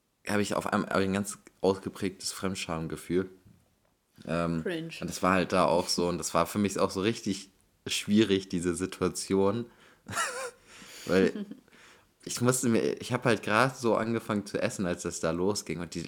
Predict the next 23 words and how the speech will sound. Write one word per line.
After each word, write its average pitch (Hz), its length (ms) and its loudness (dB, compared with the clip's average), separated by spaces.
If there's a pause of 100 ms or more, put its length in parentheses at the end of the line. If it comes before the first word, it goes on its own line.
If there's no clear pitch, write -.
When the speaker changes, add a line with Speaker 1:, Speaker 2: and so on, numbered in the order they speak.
Speaker 1:
saßen 98 380 0
da 92 60 2
halt 95 180 -4
wirklich 95 240 -8
fünfzehn 113 560 -2
Minuten, 98 480 -2
haben 95 160 -2
fast 113 320 -6
nichts 107 180 -4
gesagt 98 380 2
und 82 80 -6
zwischendurch 92 420 -4
kam 101 160 0
dann 95 140 0
halt 92 180 -2
sowas 92 300 0
wie, 87 160 0
„Was 90 180 0
bestellst 90 440 -2
du 101 80 -2
bei 90 120 2
McDonald's?“ 87 600 0
oder 82 260 -2